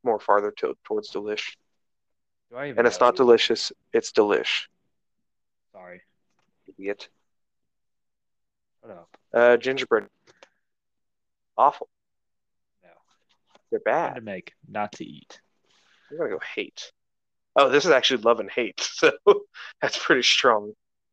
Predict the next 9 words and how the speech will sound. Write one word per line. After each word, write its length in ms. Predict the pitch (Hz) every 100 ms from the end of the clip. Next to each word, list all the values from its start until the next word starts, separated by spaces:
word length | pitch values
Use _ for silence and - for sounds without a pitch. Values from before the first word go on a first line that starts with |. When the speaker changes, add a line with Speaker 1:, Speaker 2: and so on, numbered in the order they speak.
| _ _ _ _
Speaker 1:
Uh, 400 | 107 101 101 104 107 _ _ _ _ _ _ _ _ _ _ - - _ - -
white 280 | 107 117 -
chocolate 480 | - 131 127 - -
macadamia. 840 | 113 123 - 107 113 135 123 101 82 - _ _ _ _ _ _ _ _
Delish. 400 | 104 95 - - - _
Speaker 2:
That's 200 | 196 -
okay. 480 | 98 - - 87 87 87 - -
It's 140 | - -
okay. 220 | - 151